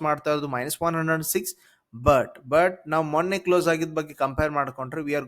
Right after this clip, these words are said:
going to open flat ಅಥವಾ positive, only by plus twenty or plus thirty ಪಾಯಿಂಟ್ಸ್ ಅಂತ ಮಾರ್ಕೆಟ್ ನಮ್ಗೆ ಹೇಳ್ಕೊಡ್ತಾ ಇದೆ as of now.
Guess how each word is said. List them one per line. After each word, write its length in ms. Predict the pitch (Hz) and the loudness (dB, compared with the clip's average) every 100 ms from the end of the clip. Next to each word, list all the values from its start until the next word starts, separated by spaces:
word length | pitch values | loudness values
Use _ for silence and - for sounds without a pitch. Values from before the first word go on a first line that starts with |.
| 143 | -4
going 140 | 151 | -4
to 80 | 151 139 139 | -6 -4 -6
open 240 | 135 196 214 - _ _ | -4 -6 -6 -18 _ _
flat 360 | 143 170 214 214 - 143 | 4 8 8 4 -2 -2
ಅಥವಾ 380 | - 160 147 202 - _ - | 2 2 2 0 -2 _ -2
positive, 380 | 151 147 - 131 - 143 | 2 2 0 -10 -6 -4
only 240 | 175 185 214 190 _ 143 | -2 -2 -4 -8 _ 4
by 160 | 156 | 4
plus 300 | 160 - 175 175 165 | 4 0 0 0 -4
twenty 240 | 156 160 | -4 0
or 60 | 175 | 0
plus 180 | 180 151 - | 0 -4 -4
thirty 240 | 135 147 139 | -6 -8 -8
ಪಾಯಿಂಟ್ಸ್ 320 | 135 131 131 | -8 -8 -8
ಅಂತ 200 | 127 127 | -8 -6
ಮಾರ್ಕೆಟ್ 540 | 160 123 123 - 160 | -6 -4 -4 -4 -8
ನಮ್ಗೆ 220 | 139 127 | -6 -4
ಹೇಳ್ಕೊಡ್ತಾ 600 | 160 185 190 156 143 - 127 | 2 2 4 0 -2 0 0
ಇದೆ 220 | 151 139 | 0 -2
as 140 | 120 | -2
of 60 | 127 - | -8 -6
now. 120 | 160 | -2